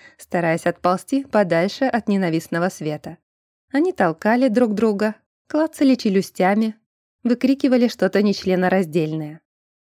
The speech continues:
«Да закройте вы ее!» скомандовал Мади, повышая голос, чтобы перекричать весь этот гомон. Метнувшись к проему, Слит захлопнул дверь,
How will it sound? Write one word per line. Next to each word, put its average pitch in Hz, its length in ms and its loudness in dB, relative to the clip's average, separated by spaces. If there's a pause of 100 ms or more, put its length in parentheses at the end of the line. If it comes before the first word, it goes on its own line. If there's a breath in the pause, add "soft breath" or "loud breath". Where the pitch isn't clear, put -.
(220)
«Да 302 140 2
закройте 330 580 2
вы 233 120 2
ее!» 185 440 0 (340)
скомандовал 170 720 -2
Мади, 247 300 0
повышая 294 640 0
голос, 175 520 -2 (240)
чтобы 202 340 -2
перекричать 208 640 -2
весь 214 280 0
этот 180 300 -2
гомон. 165 460 -2 (760 soft breath)
Метнувшись 185 640 -2
к - 80 -20
проему, 240 640 0
Слит 349 220 -2
захлопнул 180 640 0
дверь, 294 400 -4